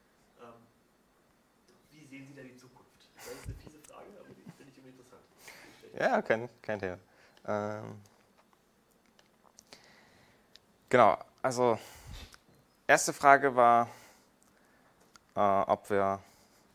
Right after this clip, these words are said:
Speaker 2: posix
Speaker 1: Ob, also, ob, also wir, wir sagen ja, Dat-, Dat-, Dateisysteme wurden ja gerne auf Festplatten, weil sinnvoll und so.
Speaker 2: Ja.
Speaker 1: Ähm,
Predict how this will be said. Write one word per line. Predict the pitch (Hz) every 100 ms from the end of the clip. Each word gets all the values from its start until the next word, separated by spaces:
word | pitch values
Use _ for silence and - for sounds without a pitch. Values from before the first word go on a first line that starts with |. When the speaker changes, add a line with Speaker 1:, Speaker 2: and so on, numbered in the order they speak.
| _ _
Speaker 2:
posix | - 113 113 107 - - - _ _ _ _ -
Speaker 1:
Ob, | - - 135
also, | 139 -
ob, | - -
also | 131 139 _ 139
wir, | 143 139
wir | 131
sagen | 143 156
ja, | 139
Dat-, | 131 131
Dat-, | 131
Dateisysteme | 123 147 165 165 160 131
wurden | 135 147
ja | 135 127 127 131
gerne | 131 127 127
auf | -
Festplatten, | 147 - 156 156 143 117 104
weil | 110 113 113 107 107 107 _ _ _ _ _ _ _
sinnvoll | 127 - 180
und | - -
so. | - - _
Speaker 2:
Ja. | - - _ _ _
Speaker 1:
Ähm, | -